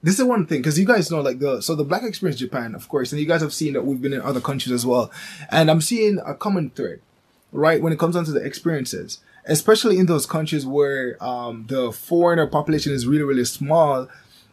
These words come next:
It's like you see, um, the media in full force, you know, almost like full force, where they have no contact,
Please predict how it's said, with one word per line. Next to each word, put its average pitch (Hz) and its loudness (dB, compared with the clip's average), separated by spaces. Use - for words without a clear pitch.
It's 156 2
like 160 4
you 151 -2
see, 185 0
um, 139 -2
the 147 4
media 180 4
in 160 4
full 214 -2
force, - -2
you 156 4
know, 170 6
almost 165 0
like 127 -4
full 208 2
force, 160 2
where 147 4
they 143 2
have 180 2
no 196 2
contact, - -6